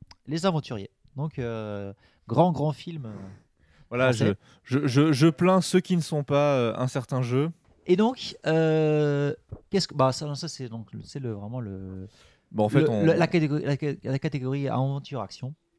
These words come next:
Speaker 1: Et donc, on a vraiment le truc très simple, Yakuza Kiwami deux qui est sorti cette année, donc portage Kiwami, euh, euh, de portage du deux sur, sur P S quatre, Gravity Days deux, sorti, euh, au début d'année, et on a Zelda en troisième. Donc voilà, c'était vraiment, je pense qu'on a tous voté pareil.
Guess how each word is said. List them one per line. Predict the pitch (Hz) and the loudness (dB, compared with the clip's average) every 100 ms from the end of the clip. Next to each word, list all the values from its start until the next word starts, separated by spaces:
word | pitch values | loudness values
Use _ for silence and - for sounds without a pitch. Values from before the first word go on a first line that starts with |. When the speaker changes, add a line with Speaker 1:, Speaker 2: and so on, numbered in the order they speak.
| _ | _
Speaker 1:
Et | 139 | -4
donc, | 139 147 | -2 -4
on | 113 | -4
a | 113 | -4
vraiment | 113 107 127 113 | -4 -4 -4 -6
le | |
truc | - 131 _ _ | -8 -14 _ _
très | 151 | -10
simple, | - 123 - - | -8 -10 -10 -16
Yakuza | - 135 143 131 | -8 -8 -6 -6
Kiwami | - 120 117 104 | -8 -8 -6 -4
deux | 107 135 | -4 -6
qui | |
est | - | -8
sorti | - | -16
cette | - - | -16 -12
année, | 107 156 _ | -10 -12 _
donc | 117 - | -16 -10
portage | 127 - 123 110 | -10 -8 -8 -8
Kiwami, | - 107 107 113 117 104 | -12 -8 -6 -6 -6 -8
euh, | 101 107 - _ _ - | -10 -14 -20 _ _ -10
euh, | |
de | 123 117 | -6 -6
portage | 113 113 139 107 | -6 -8 -8 -10
du | 107 | -6
deux | 120 117 | -6 -6
sur, | - 92 92 | -8 -12 -12
sur | 107 | -12
P | 123 | -10
S | 107 | -10
quatre, | 123 - - _ _ _ - | -10 -12 -16 _ _ _ -2
Gravity | 156 147 143 | -2 -2 -2
Days | 123 101 | -2 0
deux, | 117 160 _ _ _ _ | -2 -2 _ _ _ _
sorti, | - - 127 | -12 -6 -2
euh, | 110 | 0
au | 104 | -2
début | 120 127 | -4 -4
d'année, | 107 139 - _ _ | -4 -6 -10 _ _
et | 156 180 - | -4 -4 -4
on | 135 | -2
a | 160 175 - | -2 -4 -8
Zelda | 117 170 165 170 - | -4 0 0 0 -4
en | 165 156 | -8 -6
troisième. | 143 110 98 | -4 -4 -4
Donc | 104 107 | -4 0
voilà, | 156 | 0
c'était | 143 - | 0 -8
vraiment, | 110 120 147 | -8 -6 -6
je | - | -6
pense | 165 165 | -4 -4
qu'on | 151 - 143 | -6 -10 -10
a | 135 | -12
tous | - 190 | -12 -10
voté | 180 175 | -8 -8
pareil. | 170 175 220 | -8 -8 -8